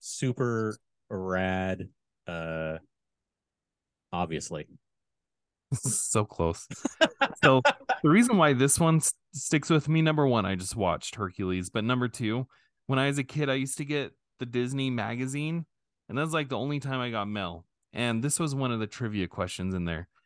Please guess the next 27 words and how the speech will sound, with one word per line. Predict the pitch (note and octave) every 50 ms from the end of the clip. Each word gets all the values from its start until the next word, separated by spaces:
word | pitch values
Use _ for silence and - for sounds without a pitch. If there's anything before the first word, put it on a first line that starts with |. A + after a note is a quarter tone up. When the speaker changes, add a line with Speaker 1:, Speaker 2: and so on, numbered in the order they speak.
| _ _ - -
Speaker 2:
S | B2+ C3+ -
R | F#3 F3+ E3+ D#3
O | D3 C#3+ C#3+
means | C3+ B2+ A2+ A2 G#2+ G#2+ G#2 G2+ - - _ _ _ _ -
standing | - - - - A2 G#2 A2 A#2+ B2+ C#3 C3+
room | A2+ G2+ G2+ G#2 G2+ F2+
only. | - F2 F#2+ G2+ G#2+ G2 F2 D#2+ D#2+ F#2 _ _ _ _ -
Speaker 1:
Oh, | - G#3+ E3+ D#3 F#3 F#3 D3 - - - - - - _ _ _ _ _ _ _ _ _ _ _
<sighs> | _ _ _ _ _ _ _ _ _ _ _ _ _ _ -
I | - G2+
was | F#2 F#2 F2 -
really | - E2 D2 D2
close. | - - - - - - - - _ _ _ _ _ _ _ _ _ _ _ _ _ _ _ _ - _ -
Speaker 2:
<laughs> | - A3 - - A3+ - _ - G3 - - - - - - E3 - - -
Obviously. | - F2 G#2 A#2 A2 F#2+ F2 - - F#2 F#2 F#2 -
Speaker 1:
<laughs> | - - - C#3+ - _ _ - - _ _ _ _ _ _ -
Speaker 2:
Okay, | D3 C3+ A2
for | G2+ - B2 A#2
four | - - C#3 C#3 D3+ D3
hundred. | C#3 C3+ A#2 G#2 F#2+ F2+ F2+ F2+ F2+ _ _ _ _ _ _ _ _ _ _ _ _ _ _ _
This | - C3+ C#3 - -
is | G#3 F#3 E3+
the | E3+ G3+ G3
name | F3 C#3+ C3 B2+ B2
of | A#2+ G#2+
the | A2+
dog | G#2 G2+ - A2 G#2 G2+ A#2 C3+ C#3+ C#3+